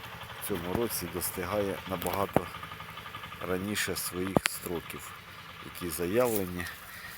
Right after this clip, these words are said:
які ми звикли. Зимові яблука обсипаються. Це в нас простий кизил, питання не буде по ньому,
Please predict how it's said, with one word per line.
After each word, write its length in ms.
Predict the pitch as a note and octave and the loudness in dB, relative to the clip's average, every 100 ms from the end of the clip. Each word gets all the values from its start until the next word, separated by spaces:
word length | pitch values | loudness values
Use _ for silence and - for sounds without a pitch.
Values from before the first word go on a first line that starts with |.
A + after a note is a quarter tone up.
| - | -8
які 240 | F2+ - F#2+ | -6 -2 -2
ми 160 | E2+ | 0
звикли. 560 | D#2 E2+ A#2 A#2 F#2 F2 - - - - - - - - | 0 4 4 4 2 0 -2 -8 -10 -10 -10 -10 -10 -4
Зимові 500 | F#2 F#2+ A2 G2 F#2+ | 2 6 8 8 8
яблука 480 | F#2+ F2+ E2+ D#2+ F2+ | 8 8 6 4 8
обсипаються. 880 | F2 E2 - - A#2 A2+ F#2+ - F#2+ - - - - - - - - - - - - - - - - - - | 8 8 6 8 8 10 8 6 4 2 -10 -12 -12 -10 -10 -10 -12 -10 -10 -10 -10 -10 -10 -10 -10 -10 2
Це 120 | - | 8
в 60 | B2 | 8
нас 200 | A#2 - | 10 8
простий 460 | - B2+ - A3+ G3 | 8 10 12 10 6
кизил, 380 | D#3+ B2 C3+ A2+ - A2 A2+ - | 6 8 8 6 4 4 2 0
питання 420 | A2 A2 G2+ G2 | 2 4 2 2
не 100 | F#2+ | 0
буде 300 | F#2 F#2 F2+ - | 0 2 4 4
по 80 | |
ньому, 340 | F#2 F#2 F2+ | 2 4 4